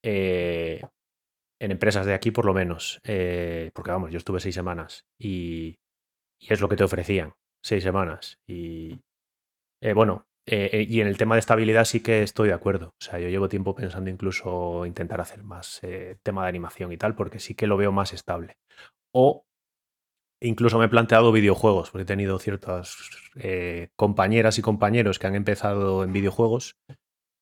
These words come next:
Eh, sí que es verdad que aquí en Inglaterra, y tienen contratos permanentes, ambos, y acaba de empezar este año. Bueno, eh, el año pasado. Eh, depende de lo que busques también, ¿no? Eh, si buscas estabilidad, buscas hacer lo que te gusta,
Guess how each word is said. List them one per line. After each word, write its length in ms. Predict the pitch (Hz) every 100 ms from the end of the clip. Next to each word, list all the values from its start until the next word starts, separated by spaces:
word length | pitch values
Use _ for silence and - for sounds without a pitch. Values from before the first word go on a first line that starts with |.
| _ -
Eh, 220 | 107 95
sí 100 | -
que 80 | 101
es 60 |
verdad 220 | 95 95 92
que 80 | 85
aquí 180 | -
en 80 | 104
Inglaterra, 600 | 98 98 95 101 107 123
y 240 | - 98 92
tienen 180 | 101 107
contratos 460 | 104 113 110 101
permanentes, 720 | - 92 87 95 90 - - _
ambos, 400 | - 90 104 -
y 60 | -
acaba 160 | 98 92
de 80 |
empezar 280 | 92 92 95
este 200 | 90 -
año. 220 | 90 80 - _ _
Bueno, 240 | - -
eh, 240 | 101 87 -
el 80 | 85
año 160 | 85
pasado. 360 | - - 85 - _ _ _ _ _ _ _ _ _
Eh, 760 | - 110 101 92 90 87 82 - _ -
depende 320 | 113 113 120
de 40 |
lo 80 | 110
que 60 | 101
busques 300 | 101 - -
también, 320 | 90 87 82
¿no? 160 | - -
Eh, 440 | 82 78 78 -
si 160 | - 92
buscas 300 | 101 - 98
estabilidad, 540 | 95 98 95 101 120 -
buscas 440 | - 104 104 98 -
hacer 200 | 95 107
lo 100 | 104
que 80 | 92
te 100 | 92
gusta, 460 | 113 - 127 135